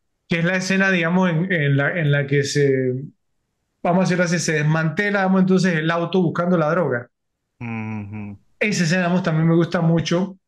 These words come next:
Speaker 1: Eh, no sé por qué siempre me ha gustado mucho, porque un tema, digamos, pues, como de que, o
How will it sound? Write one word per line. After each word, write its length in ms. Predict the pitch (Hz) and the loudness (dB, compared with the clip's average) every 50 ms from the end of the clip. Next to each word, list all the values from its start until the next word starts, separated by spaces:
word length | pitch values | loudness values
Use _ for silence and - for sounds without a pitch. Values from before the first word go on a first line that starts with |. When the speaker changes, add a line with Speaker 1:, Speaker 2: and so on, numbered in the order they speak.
| _ _ - | _ _ -2
Speaker 1:
Eh, 460 | 165 147 143 143 143 143 - - - | 0 0 2 2 2 2 0 0 0
no 180 | 185 165 180 185 | 0 2 2 2
sé 120 | 185 208 | 2 0
por 200 | 190 202 202 185 | 0 0 0 2
qué 100 | 190 190 - | 0 0 0
siempre 280 | 196 208 196 185 214 | 0 -2 0 0 2
me 100 | 190 180 | 2 2
ha 20 | 185 | 2
gustado 320 | 190 185 185 190 196 190 | 2 2 2 2 2 2
mucho, 520 | 190 185 185 185 185 185 214 214 196 - - _ _ _ _ _ _ _ _ _ _ _ _ _ _ | 4 4 4 2 2 0 -2 -2 -4 -6 -12 _ _ _ _ _ _ _ _ _ _ _ _ _ _
porque 180 | 180 160 156 | -2 0 2
un 120 | 175 175 165 | 2 2 2
tema, 220 | 208 196 190 196 190 | 2 0 2 2 2
digamos, 200 | 196 196 185 190 | 2 0 2 0
pues, 120 | 202 - | 0 0
como 300 | - 165 156 147 143 139 | 2 2 2 4 4 2
de 80 | 135 135 | 2 2
que, 140 | 139 139 135 | 0 -2 -2
o 120 | 135 - | -2 -6